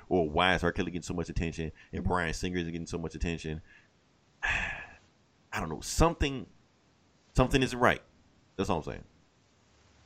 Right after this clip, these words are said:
Speaker 2: Yeah.
Speaker 1: So,
Speaker 2: Um,
Speaker 1: and then in Sundance, they also, uh,
Speaker 2: Oh, he's supposed to be directing Red Sonja.
Speaker 1: That's what it is. Red Sonja. Yeah, he's supposed to be directing that. Already getting ready to shoot that movie, even though he got all these allegations on him.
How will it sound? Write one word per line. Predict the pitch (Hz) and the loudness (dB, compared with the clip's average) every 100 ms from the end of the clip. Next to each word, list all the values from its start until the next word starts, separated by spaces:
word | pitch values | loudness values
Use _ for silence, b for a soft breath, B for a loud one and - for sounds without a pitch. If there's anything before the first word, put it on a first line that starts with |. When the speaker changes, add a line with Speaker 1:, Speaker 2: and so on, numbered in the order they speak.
| _ _ _ 135 | _ _ _ 0
Speaker 2:
Yeah. | 147 147 139 135 - - _ _ _ _ _ _ _ | 4 6 4 -2 -16 -20 _ _ _ _ _ _ _
Speaker 1:
So, | 64 | -10
Speaker 2:
Um, | 64 - _ _ - 110 | -10 -14 _ _ -8 0
Speaker 1:
and | 98 | 4
then | 117 139 120 | 4 4 2
in | |
Sundance, | 101 135 139 117 107 101 | 2 2 4 6 4 4
they | 104 | 6
also, | 104 104 104 101 - | 6 6 2 0 6
uh, | |
Speaker 2:
Oh, | 196 196 214 208 202 | 12 12 12 12 12
he's | 165 - 175 | 12 4 6
supposed | - 160 190 180 - | 6 10 12 12 8
to | 160 | 2
be | 165 | 4
directing | 147 151 165 - 147 131 | 6 8 8 8 4 8
Red | 131 147 127 | 10 10 8
Sonja. | - - 131 139 117 98 - _ _ _ _ _ _ _ _ _ - | -2 2 4 4 2 -6 -16 _ _ _ _ _ _ _ _ _ 6
Speaker 1:
That's | 104 107 - | 6 6 4
what | 101 | 4
it | 87 | 4
is. | 80 65 - | 0 -2 -2
Red | 90 98 | 4 4
Sonja. | - 107 90 78 76 | 4 2 2 0 0
Yeah, | 82 | 0
he's | 90 | 2
supposed | 101 | 0
to | 85 | 0
be | |
directing | 85 85 - | 2 2 2
that. | 85 76 - | -2 -2 4
Already | 95 104 104 107 101 | 6 8 8 6 4
getting | 90 98 | 2 2
ready | 98 87 | 0 0
to | |
shoot | - 95 | -6 0
that | 95 85 | 2 2
movie, | 87 87 | 2 2
even | 87 | 2
though | 87 | 2
he | 95 | 4
got | 98 | 4
all | 92 95 | 4 2
these | 92 - - _ _ | 0 -8 -20 _ _
allegations | 104 104 98 110 - 87 | 4 4 6 4 2 -4
on | 71 65 | -4 -4
him. | 60 | -10